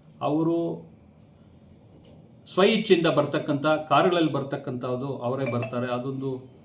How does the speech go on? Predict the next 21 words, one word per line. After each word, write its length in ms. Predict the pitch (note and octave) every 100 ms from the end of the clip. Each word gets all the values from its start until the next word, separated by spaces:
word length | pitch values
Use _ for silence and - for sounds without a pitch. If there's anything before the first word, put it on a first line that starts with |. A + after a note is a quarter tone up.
| - -
ಒಂದು 200 | C3+ B2
ಐವತ್ತು 320 | C3+ C#3 C3+ B2
ಕಾರುಗಳವರೆಗೂ 1000 | B2+ B2+ B2+ B2 A#2+ A2+ B2+ A#2+ G2+ - - - -
ಕಾರುಗಳಲ್ಲಿ 440 | A#2+ B2 B2 A#2
ಪ್ರಯಾಣ 400 | A#2 A#2 A#2+ A#2+
ಬೆಳೆಸ್ತಾರೆ. 720 | A2 A2 A2 B2+ A#2+ - - - - - A#2+
ನಾಳೆ 220 | C#3+ C3
ಬೆಳಗ್ಗೆ 340 | A#2 C3+ C3+
ಸರಿಯಾಗಿ 560 | A#2+ B2 B2 B2 B2 D#3+
ಹತ್ತು 480 | - D3 D3+ - G3+
ಗಂಟೆಗೆ 600 | D#3 C#3 B2 A2+ - - - - - - -
ಸೇವಾ 280 | C#3+ D3+ E3+
ಸೌಧದಿಂದ 600 | E3 C#3+ B2 C3 B2 A#2+
ಹೊರಟು 520 | A#2 A#2+ A#2+ F3 G3+ - - - - - - - - - - -
ಒಟ್ಟಾಗಿ 380 | C#3 C3+ E3+ D#3
ನಮ್ಮ 280 | D3 C3
ಬಾಗೇಪಲ್ಲಿ, 920 | A#2 B2+ C#3+ C#3+ C#3 C3+ D3 E3+ - - - _
ಗೌರಿಬಿದನೂರು, 880 | B2 D3+ D3+ C3 B2 C#3 D3+ F3 -
ಚಿಕ್ಕಬಳ್ಳಾಪುರ 640 | - B2+ C3+ D3 C#3 C#3 D3
ಮತ್ತು 240 | D3+ D3
ಚಿಂತಾಮಣಿ, 760 | C3 C#3+ C#3 C#3+ C3+ B2 -